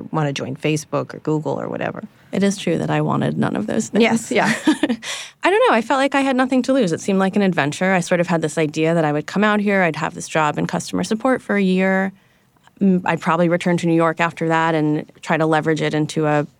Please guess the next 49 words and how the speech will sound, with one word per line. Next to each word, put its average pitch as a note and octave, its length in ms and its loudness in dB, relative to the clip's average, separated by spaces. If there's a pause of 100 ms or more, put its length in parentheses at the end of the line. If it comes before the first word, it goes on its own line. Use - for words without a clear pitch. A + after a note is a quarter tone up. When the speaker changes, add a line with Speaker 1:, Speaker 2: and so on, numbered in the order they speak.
(100)
Speaker 2:
better D3 200 0
job D#3 300 -2
in D#3 80 0
another D3+ 260 0
industry D#3+ 480 -2
or D3 160 2
in D3+ 100 0
tech D#3+ 280 -4
as E3 160 -4
well. D#3 380 -2
Um, F#3+ 340 0 (100)
but G3+ 100 2
it, G#3 140 0 (800)
you D4+ 60 2
know, B3+ 80 4
I A3 40 4
was A3 100 0
twenty-five. G#3 480 0
I'd D3 120 0
o-, D3+ 220 0
only E3 260 2
ever D#3 180 0
lived D3+ 280 0
in D#3 80 -2
the D3+ 80 0
tri-state D#3 440 -4
area, D3+ 360 -2
so E3+ 160 -2
Speaker 1:
Mm-hmm. G3+ 140 2
Speaker 2:
it F#3+ 40 -2
felt E3 240 0
like D3+ 220 -2
an D#3 80 2
adventure D#3 440 0
to - 80 -6
me. A3 320 -2 (240)
Speaker 1:
And A#3 120 4
what F4+ 140 2
was G4 180 2
your G#3 80 2
vision E3+ 480 0
of - 120 -10
Silicon - 440 -4
Valley - 240 -4
before D#3+ 320 -4
you D#3 120 -4
came D#3 280 -6
out? - 260 -10
'Cause F#3+ 180 0